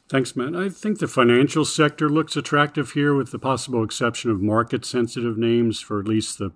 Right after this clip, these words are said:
first part of the year, I'd avoid them. Banks, in particular, should see some good net interest margin improvement from higher rates, but we do need to see credit stay benign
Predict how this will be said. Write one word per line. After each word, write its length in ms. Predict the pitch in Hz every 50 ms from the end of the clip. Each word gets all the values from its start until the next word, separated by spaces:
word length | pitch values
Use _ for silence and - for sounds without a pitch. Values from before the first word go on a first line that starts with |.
| _ _ _
first 400 | - - 113 113 110 - - -
part 180 | 120 113 107
of 60 | 110
the 80 | 110 110
year, 260 | 104 110 110 107 107
I'd 260 | 107 101 101 98 95 - - _ _
avoid 380 | 110 95 90 104 104 104 98 95
them. 280 | 107 104 107 110 107 - _ _ _ _ _ _ _ _ _ _ _ _ _ _ _ _
Banks, 420 | 135 117 117 123 123 120 - - 131
in 100 | 123 113
particular, 520 | 117 117 110 127 123 123 - 127 123 123
should 240 | 113 - - 104 -
see 140 | - 120 110
some 240 | - - 113 104 90
good 220 | 98 110 113 98
net 240 | 101 104 104 104 107
interest 460 | 117 120 117 - 131 117 - - -
margin 380 | 117 110 117 113 101 117 117 113
improvement 560 | 104 - - 127 120 113 107 120 120 110 -
from 200 | - 110 101 90
higher 280 | 110 110 107 107 107
rates, 420 | 104 101 101 107 110 113 - - -
but 220 | - _ 120 113
we 120 | 110 113 117
do 160 | 131 156 151
need 180 | 143 135 117
to 80 | 110 107
see 180 | - - 110 -
credit 460 | - - - 104 104 104 113 - -
stay 260 | - - - 110 107
benign 580 | 92 107 101 101 101 101 107 104 104 113 113